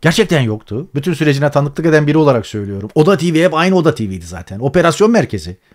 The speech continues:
Oda T V bir medya, medya sitesi, bir aydınlanmaya katkı falan için kurulmuş bir mecra değil ki.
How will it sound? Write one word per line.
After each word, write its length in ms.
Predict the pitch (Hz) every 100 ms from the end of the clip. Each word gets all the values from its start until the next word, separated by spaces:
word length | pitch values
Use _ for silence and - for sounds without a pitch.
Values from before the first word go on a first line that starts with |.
| _ _ - -
Oda 240 | 131 156 156
T 100 | 165
V 300 | 156 170 156
bir 120 | 156
medya, 480 | 135 156 143 139 127
medya 320 | 131 139 151
sitesi, 600 | - 143 131 127 120 120 - - - - _ 135
bir 140 | 151
aydınlanmaya 680 | 135 139 160 160 156 156 156
katkı 320 | 151 143 165
falan 300 | 139 139 156
için 260 | 156 160 147
kurulmuş 400 | 143 147 143 -
bir 60 |
mecra 380 | 135 131 110 120
değil 160 | 170 233
ki. 220 | 117